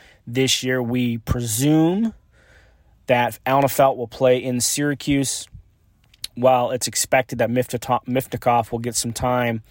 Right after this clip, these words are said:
playing for the Orlando Solar Bears, uh, in the E C H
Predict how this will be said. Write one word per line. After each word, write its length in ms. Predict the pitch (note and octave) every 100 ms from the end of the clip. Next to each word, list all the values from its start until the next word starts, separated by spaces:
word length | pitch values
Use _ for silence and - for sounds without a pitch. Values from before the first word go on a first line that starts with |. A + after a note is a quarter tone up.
| _ - _ -
playing 340 | C#3+ C3+ B2+
for 140 | -
the 220 | A#2+ A#2+ -
Orlando 440 | C3 A#2+ A#2+ B2 A#2
Solar 340 | - - D3+
Bears, 460 | B2+ B2 A#2 A2 - _ - - - _ _
uh, 260 | - G#2 G#2+ -
in 100 | A#2+
the 180 | A#2 A#2+
E 60 | B2+
C 240 | - B2
H 280 | A2+ A2